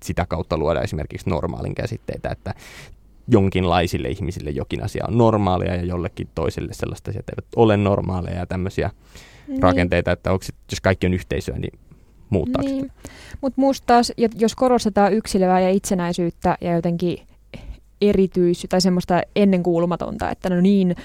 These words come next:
Speaker 2: nyt tämä self-made yrittäjä täällä keksi tämän asian ja löysi itsensä jotenkin aivan uutena, niin silloinhan ne normit just piiloutuu, et ei tajuta, miten paljon se toistaa jotain, ö, neromyyttiä vaikka.
Speaker 1: Niin, et se on vähän semmoista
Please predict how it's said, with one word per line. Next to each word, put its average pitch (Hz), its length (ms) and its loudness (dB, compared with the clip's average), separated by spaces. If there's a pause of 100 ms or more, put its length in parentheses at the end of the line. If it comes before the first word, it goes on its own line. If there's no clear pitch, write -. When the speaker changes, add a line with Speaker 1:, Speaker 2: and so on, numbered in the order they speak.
(120)
Speaker 2:
nyt 190 140 -2
tämä 190 220 4
self-made 165 500 -2
yrittäjä 147 400 -4
täällä - 280 -4
keksi - 380 -8 (320)
tämän 196 260 -4
asian 185 360 -4
ja - 180 -2 (180)
löysi - 340 -4 (220)
itsensä 208 400 -4
jotenkin 247 400 -4
aivan 247 380 -4
uutena, 254 380 2 (560)
niin 190 240 8
silloinhan 175 340 4
ne 185 60 4
normit 185 340 2
just 240 140 -4
piiloutuu, 151 600 0 (160)
et 185 100 -2
ei 175 80 6
tajuta, - 320 -2
miten - 240 -6
paljon - 200 -4
se 220 80 -2
toistaa - 440 -4
jotain, - 300 -6 (420)
ö, 165 220 2
neromyyttiä 185 800 2
vaikka. - 300 2
Speaker 1:
Niin, 110 280 6
et 110 160 2
se 98 100 6
on 98 60 4
vähän 107 160 4
semmoista 98 280 -2